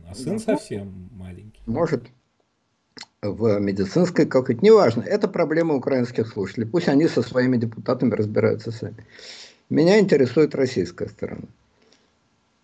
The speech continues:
Speaker 2: Сын, э, значит, э, м, Олега Добродеева, он тоже миллионер, тоже очень крупный бизнесмен, но, простите, еще раз говорю, ведь бизнесмен – это же не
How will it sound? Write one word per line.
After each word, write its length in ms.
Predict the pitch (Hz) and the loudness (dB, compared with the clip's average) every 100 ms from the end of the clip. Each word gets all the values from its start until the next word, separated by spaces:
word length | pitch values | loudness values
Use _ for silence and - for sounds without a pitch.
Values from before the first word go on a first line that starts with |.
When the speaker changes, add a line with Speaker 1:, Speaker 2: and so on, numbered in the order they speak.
| _ _ _ _ _ _ _ - | _ _ _ _ _ _ _ -14
Speaker 2:
Сын, 580 | - - 233 240 226 - _ _ _ _ _ _ _ _ _ _ _ _ _ _ _ _ - | -2 6 8 8 4 -2 _ _ _ _ _ _ _ _ _ _ _ _ _ _ _ _ -6
э, 260 | 135 135 | 0 2
значит, 680 | 135 151 143 131 143 135 131 | 2 2 0 0 2 2 0
э, 280 | 120 127 123 - - _ _ _ _ - | 2 2 0 -6 -18 _ _ _ _ -10
м, 760 | 123 120 117 113 110 110 107 85 | -2 2 4 4 2 2 -2 -2
Олега 420 | 131 147 185 175 | 2 6 6 4
Добродеева, 920 | 151 117 147 156 175 147 101 85 82 - _ _ _ _ _ _ | 2 0 0 4 4 4 2 0 -6 -12 _ _ _ _ _ _
он 180 | 262 269 | 2 4
тоже 300 | 233 196 180 | 6 6 4
миллионер, 680 | 165 151 139 127 117 165 - | 0 2 2 2 2 0 -2
тоже 300 | 160 156 143 | 0 2 2
очень 220 | 113 113 | 0 -6
крупный 340 | 113 113 117 | -4 -4 -4
бизнесмен, 600 | 101 104 117 110 147 202 | -4 -2 -2 0 0 0
но, 200 | 151 165 | 2 0
простите, 480 | - 175 180 233 160 | 2 0 2 2 0
еще 200 | 139 208 | 2 2
раз 140 | 175 135 | 2 2
говорю, 260 | 113 110 | 2 2
ведь 180 | 110 110 | -2 -6
бизнесмен – 760 | 120 123 135 123 170 208 240 208 | -4 0 0 0 0 4 4 4
это 240 | 143 160 | 2 2
же 180 | 151 156 | 2 2
не 420 | 151 156 170 175 | 4 4 2 -2